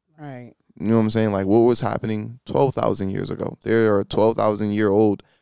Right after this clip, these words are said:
Speaker 2: pyramids. You know what I'm saying? And if there are more black people in the world, actually,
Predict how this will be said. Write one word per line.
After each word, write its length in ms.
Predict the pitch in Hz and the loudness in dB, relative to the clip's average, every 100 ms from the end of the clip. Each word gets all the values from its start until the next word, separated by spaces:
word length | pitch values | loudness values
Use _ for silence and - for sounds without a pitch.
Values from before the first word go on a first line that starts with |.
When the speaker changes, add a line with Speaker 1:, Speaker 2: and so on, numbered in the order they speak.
| _ | _
Speaker 2:
pyramids. 680 | - 147 110 98 - - - _ _ _ _ _ - | 0 0 0 -6 -12 -16 -20 _ _ _ _ _ -4
You 80 | |
know 60 | 110 | -2
what 60 | 101 | -2
I'm 60 | |
saying? 320 | 98 98 107 - _ _ | -6 -8 -10 -16 _ _
And 180 | - 110 | -4 -2
if 240 | 101 98 _ _ _ _ _ - | -2 -6 _ _ _ _ _ 0
there 200 | 120 110 | 2 2
are 80 | |
more 240 | 107 123 117 | 2 2 2
black 260 | 107 113 | 0 -4
people 300 | - 117 110 | -4 -4 -2
in 60 | 107 | -2
the 60 | 101 | 2
world, 360 | 127 127 - _ _ - | 2 2 -2 _ _ -4
actually, 480 | - - 110 104 | -4 0 0 0